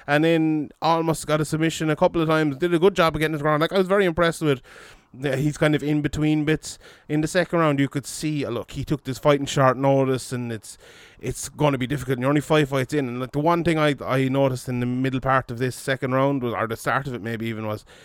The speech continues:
it's like experience is a big thing. You know, we, you know, we're just talking about Irish fighters there, and we see Irish fighters coming up, you know, haven't seen the likes of James Gallagher, Kiefer Crosby, you know, fighting in amateurs and coming up to now being s-,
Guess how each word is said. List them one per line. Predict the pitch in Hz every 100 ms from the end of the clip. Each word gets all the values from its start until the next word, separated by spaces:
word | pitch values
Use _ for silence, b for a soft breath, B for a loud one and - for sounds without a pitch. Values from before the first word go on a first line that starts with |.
| B
it's | B
like | 127
experience | 135 147 - - 160 160 147 131 117
is | 113
a | 117
big | 98 131 123
thing. | - 120
You | 123
know, | 135
we, | 139 151
you | 139 127 -
know, | 123 135 135 123
we're |
just | 127 147
talking | 156 143
about | 139 135
Irish | 139 139 131
fighters | 135 131 120
there, | 117 135 120 B B B
and | 123 135
we | 135
see | 127 - 160 165
Irish | 147 139 131
fighters | 135 127 123 -
coming | 131 135
up, | 135 -
you | 123
know, | 131 131 123 - -
haven't | - 120 135 131
seen | 127 147 147 135
the | 127
likes | 127 123
of | 120
James | 127 127 127
Gallagher, | 127 127 123 117
Kiefer | - 131 123
Crosby, | 131 135 123 117 127 123 - B B B
you | 120
know, | 117
fighting | 151 135 131
in | 135
amateurs | 156 147 135 120
and | 123
coming | 123 139 143
up | 139
to | -
now | 135 139
being | 127 127 127
s-, | 113 -